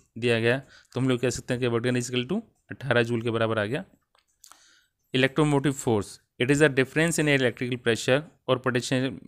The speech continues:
measure across the terminals of source of electrical energy।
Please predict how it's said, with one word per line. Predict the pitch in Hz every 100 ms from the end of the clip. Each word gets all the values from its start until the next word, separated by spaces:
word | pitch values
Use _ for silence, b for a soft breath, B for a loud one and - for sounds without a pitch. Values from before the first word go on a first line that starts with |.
| 117 117
measure | 131 127
across | 113 113 113
the | 113
terminals | 113 113 117 113
of | 117 117
source | - 113 107
of | 113 110
electrical | 104 - 120 -
energy। | 95 87 -